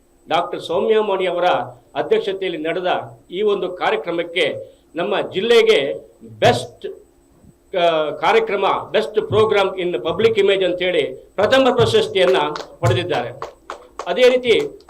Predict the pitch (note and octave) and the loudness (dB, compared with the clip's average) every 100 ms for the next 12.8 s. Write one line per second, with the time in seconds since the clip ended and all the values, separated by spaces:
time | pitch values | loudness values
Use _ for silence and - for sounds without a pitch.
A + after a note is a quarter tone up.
0 | - F3+ G#3+ G3 F#3+ A3+ A3+ G#3+ F3+ C#3+ | -8 -2 0 2 2 2 0 0 0 0
1 | - - D#3+ A#3+ A3+ G#3+ F3+ D3 G3 G3+ | -6 -6 0 2 4 2 0 -2 -2 -2
2 | G#3 G3 F#3 - F3 F#3 F#3+ F#3+ E3 A3 | -2 -2 -6 -4 -6 -4 -6 -4 -4 -4
3 | - G#3 - D#3+ D3+ - A#2+ - - _ | -4 -8 -4 -2 -2 -6 -10 -12 -20 _
4 | _ - E3+ A#3+ A#3+ G#3+ A#3 - F#3 A3 | _ -6 -2 0 0 -2 -4 0 2 2
5 | - - F3 A3 A3+ A3 G#3 G3+ - G3+ | -2 -2 2 4 4 0 -4 -4 -2 2
6 | G#3 D3 - - _ - F#3 G3+ C#3 - | 2 2 -2 -12 _ -6 -2 -2 -2 -4
7 | D3+ G3 A3+ A3 - G3+ F#3+ F#3+ C#3+ - | -2 2 4 4 2 -2 -2 0 0 -4
8 | - - F3 G#3+ B3+ - A3+ A3 G3+ F#3+ | -14 -6 -4 0 -2 0 2 2 4 2
9 | F3+ F#3 E3 E3+ F3+ F3+ C#3+ - - - | 2 0 0 -2 -2 0 0 -2 -8 -6
10 | D#3+ D3+ C#3 E3 D#3 - - F3 A#3+ A3 | -4 -2 -2 -6 -6 -8 -4 0 2 2
11 | G3 A#2+ A2 D3 A#2+ A2 - _ - _ | 2 0 -2 -4 -4 -8 -14 _ -20 _
12 | _ - D3 G#3+ B3 B3 A#3+ | _ -8 -2 0 0 -4 -4